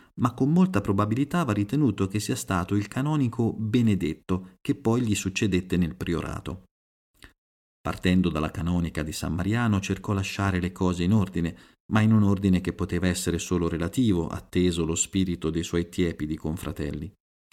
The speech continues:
Egli si avviò a piedi a Ravenna, consacrando il tempo alle riflessioni morali, alla preghiera ed al digiuno,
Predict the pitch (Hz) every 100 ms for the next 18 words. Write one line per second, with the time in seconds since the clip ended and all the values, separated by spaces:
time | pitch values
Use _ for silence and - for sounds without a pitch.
0 | - 147 117 92 92 82 87 80 80 85
1 | 85 80 80 76 80 76 78 104 104 110
2 | - 110 101 82 82 82 - 110 113 107
3 | 101 98 98 104 95 - 101 101 95 110
4 | 92 - - - - - 80 73 - 80
5 | 85 80 80 110 - - 117 113 113 113
6 | 107 78 71 -